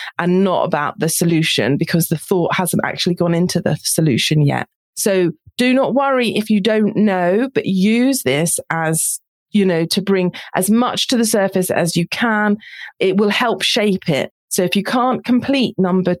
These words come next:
two in empathy mapping, still do the rest, 'cause, but then go back to it and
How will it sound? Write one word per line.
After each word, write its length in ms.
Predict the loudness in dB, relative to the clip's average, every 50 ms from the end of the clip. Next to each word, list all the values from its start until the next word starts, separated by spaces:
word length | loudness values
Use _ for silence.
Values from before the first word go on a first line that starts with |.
| -2
two 500 | -2 0 2 2 4 4 2 2 2 0 -4 _ _ _ -2
in 200 | 0 2 2 2
empathy 360 | 2 0 0 0 0 0 0
mapping, 420 | 0 0 -2 -2 0 0 2 2
still 340 | 0 0 0 2 2 2 2
do 240 | 2 2 2 2 2
the 120 | 2 2
rest, 600 | 2 2 0 0 -2 -4 -4 -4 -4 -4 -4 -2 -2
'cause, 180 | 0 -2 -2 0
but 120 | -2 -2 0
then 160 | 0 0 0
go 180 | 2 2 0
back 300 | 0 0 -2 -4 -4 -10 -8 -2
to 180 | 0 2 2
it 180 | 2 2 0 -2 _ _ _ _ -2
and 400 | 0 0 2 2 0 -2 -4 -10